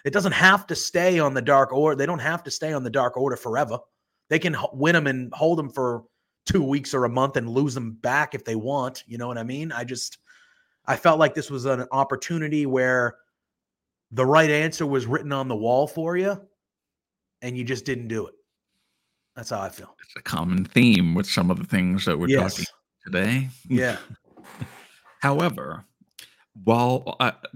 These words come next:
Speaker 2: so I will say first, my, one of my main criticisms of this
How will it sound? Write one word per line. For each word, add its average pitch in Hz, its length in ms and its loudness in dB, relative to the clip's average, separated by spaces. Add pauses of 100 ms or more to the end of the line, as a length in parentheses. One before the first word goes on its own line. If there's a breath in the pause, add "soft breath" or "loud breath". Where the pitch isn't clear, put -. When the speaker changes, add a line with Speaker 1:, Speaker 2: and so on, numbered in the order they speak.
Speaker 2:
so 120 140 0
I 110 120 4
will 117 220 0
say 98 380 0
first, - 420 -6 (340)
my, 98 360 2
one 104 240 0
of 120 60 2
my 101 180 0
main 101 460 2
criticisms 78 800 -6
of 76 240 -14
this 73 180 -18